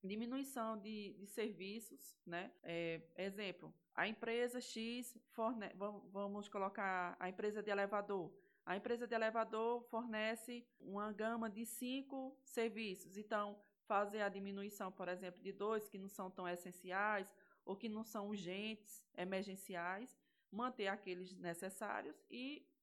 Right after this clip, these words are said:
consequentemente, diminuir o valor do contrato. É, vem a questão também,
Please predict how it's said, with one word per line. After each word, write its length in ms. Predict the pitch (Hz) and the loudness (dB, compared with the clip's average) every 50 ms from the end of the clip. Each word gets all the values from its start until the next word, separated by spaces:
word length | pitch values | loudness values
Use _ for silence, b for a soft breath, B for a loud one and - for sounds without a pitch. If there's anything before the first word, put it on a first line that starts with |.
| _ _ - | _ _ -8
consequentemente, 920 | - 233 247 - 254 233 240 247 233 233 - 254 226 233 247 254 262 - | -6 -4 -2 0 0 0 0 -2 -6 -6 -6 -6 -6 -4 -4 -4 -6 -6
diminuir 520 | 226 214 220 220 226 220 226 220 220 220 214 | -6 -6 -4 -4 -4 -4 -4 -4 -2 -2 -2
o 60 | 208 | -2
valor 460 | 208 208 196 196 196 208 226 233 220 | 0 0 0 2 2 2 2 2 2
do 140 | 214 - 180 | 0 -2 -6
contrato. 720 | - 175 180 180 - - 214 220 214 196 185 - - 156 - - | -6 -6 -8 -6 -2 2 4 4 4 4 2 -2 -8 -16 -14 -8
É, 280 | - - 175 180 180 180 | -4 -2 0 0 0 0
vem 180 | 185 226 240 | -2 -2 -2
a 80 | 247 262 | -2 -2
questão 440 | 254 254 254 254 - - 233 226 226 | 0 -2 -2 -2 -2 -2 -2 -2 -2
também, 600 | 233 240 220 196 214 214 220 220 214 202 - - | -2 -4 -4 -2 -2 -4 -2 -4 -4 -6 -8 -10